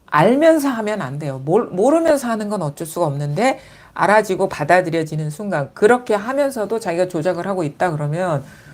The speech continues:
어, 실질적으로 공부를 하-, 하지 않겠다는 얘기인 거예요. 그게 어려운 거예요.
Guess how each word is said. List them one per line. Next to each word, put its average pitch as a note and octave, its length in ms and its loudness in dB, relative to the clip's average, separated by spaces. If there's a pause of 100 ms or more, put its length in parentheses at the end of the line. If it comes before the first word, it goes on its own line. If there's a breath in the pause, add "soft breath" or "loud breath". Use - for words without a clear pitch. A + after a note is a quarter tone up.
(420 loud breath)
어, C#3+ 320 -2
실질적으로 C4+ 1000 2
공부를 D#3 640 -4
하-, G3+ 300 -8
하지 G#3 220 -2
않겠다는 G3+ 540 0
얘기인 C#3 340 -8
거예요. - 200 -14 (1000 soft breath)
그게 G3+ 300 4
어려운 D3+ 460 4
거예요. - 180 -16